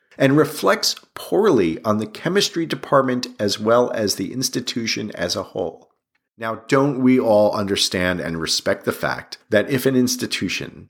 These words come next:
has classes that no students can pass, that that institution, that class,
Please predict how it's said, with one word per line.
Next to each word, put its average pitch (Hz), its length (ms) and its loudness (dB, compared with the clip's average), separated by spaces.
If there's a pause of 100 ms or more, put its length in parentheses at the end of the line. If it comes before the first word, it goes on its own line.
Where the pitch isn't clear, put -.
has 95 240 0
classes - 640 0
that 107 220 0
no 127 140 4
students 131 420 -2
can 127 220 -6
pass, - 600 -2 (200)
that 117 180 4
that 135 220 2
institution, 143 960 -6 (300)
that - 240 2
class, 160 500 2